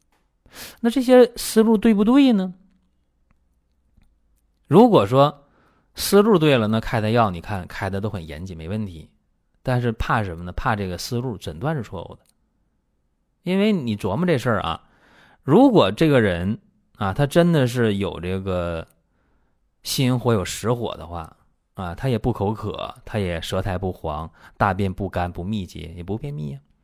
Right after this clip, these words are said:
啊，若是血不养心的话，你看他这个面色也没有说是那种什么唇白啊、面白，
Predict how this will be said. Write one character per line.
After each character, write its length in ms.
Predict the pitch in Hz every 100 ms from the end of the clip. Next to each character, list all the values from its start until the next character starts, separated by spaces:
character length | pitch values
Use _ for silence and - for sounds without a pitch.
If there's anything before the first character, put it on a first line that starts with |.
| _ _ _ _ _ _
啊， 140 | 107 110
若 180 | 196
是 60 | 185
血 200 | - 113
不 120 | 135
养 220 | 170 95
心 260 | 95 127 127
的 120 | 113
话， 220 | 101 95
你 80 | -
看 180 | 185 151
他 120 | 160
这 120 | 156
个 120 | 156 151
面 260 | 190 156
色 320 | 120 143 120 - _ _ _ _ _ _
也 180 | 117 107
没 200 | 98 156
有 160 | 160
说 240 | 101 117 110
是 220 | 107 104 - - _ _
那 180 | 123 113
种 320 | 107 82 - _ _ _ _
什 160 | - 98
么 300 | 104 101 98
唇 340 | - 95 113
白 420 | 110 85 92 107 - _ _ _
啊、 160 | 90
面 340 | 95 160 131 95
白， 420 | 82 82 95 -